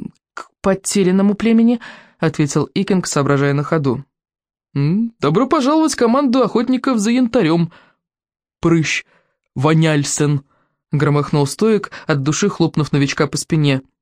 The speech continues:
«Ванильсен», — поправил его Икинг, едва не подавившись устрицей. «Тут надо держаться вместе, Ванюльсен». «Ванильсен».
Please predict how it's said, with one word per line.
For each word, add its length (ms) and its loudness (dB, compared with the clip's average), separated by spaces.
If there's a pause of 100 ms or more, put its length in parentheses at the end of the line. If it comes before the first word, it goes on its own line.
(560)
«Ванильсен», — 1040 2 (680)
поправил 460 0
его 240 0
Икинг, 380 -2 (220)
едва 280 0
не 120 0
подавившись 580 -2
устрицей. 560 -6 (1160)
«Тут 440 0
надо 240 0
держаться 480 0
вместе, 560 0 (320)
Ванюльсен». 800 0 (880)
«Ванильсен». 1200 2